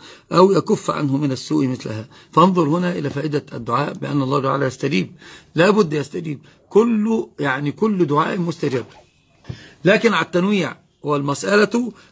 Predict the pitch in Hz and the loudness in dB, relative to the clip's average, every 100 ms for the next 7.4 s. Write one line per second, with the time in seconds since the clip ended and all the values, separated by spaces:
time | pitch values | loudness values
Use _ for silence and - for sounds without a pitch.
0 | _ 151 180 185 - 156 143 151 143 190 | _ 4 6 4 2 0 2 2 0 -2
1 | 165 147 - 160 - 143 143 127 120 113 | -2 -2 -2 0 2 0 0 -2 -2 -4
2 | - 143 - - - 147 147 165 185 135 | -8 -10 -6 -6 -4 0 2 2 0 -4
3 | 143 151 - 143 131 135 127 190 190 - | -4 -4 -4 -4 -4 -6 2 4 4 -4
4 | - - - 156 147 143 156 147 147 151 | -16 -18 -8 -2 2 2 0 -2 -2 -4
5 | 139 139 123 - 110 - _ _ - - | -4 -4 -6 -8 -14 -16 _ _ -20 -10
6 | - 151 214 180 180 190 160 151 190 202 | 2 6 6 4 2 2 2 2 4 2
7 | 165 - 151 | 0 -2 -2